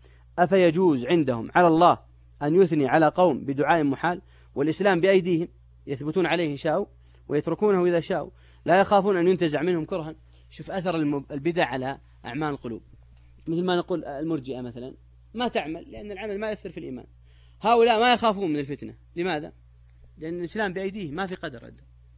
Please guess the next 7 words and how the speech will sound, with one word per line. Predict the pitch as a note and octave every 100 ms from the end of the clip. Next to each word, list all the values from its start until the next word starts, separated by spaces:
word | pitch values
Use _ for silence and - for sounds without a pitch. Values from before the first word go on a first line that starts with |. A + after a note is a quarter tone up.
| _ - - - - D3
إن | D3+
شاءوا | - E3+ C#3+
ثبتوا | F3 F3 E3+ G#3+
وإن | E3+ D3
شاءوا | C3+ D3+ B2+
زاغوا. | A#2 A2 - _ _ _ _ _ _ _
ولذلك | B2+ C#3+ F3+ C#3 -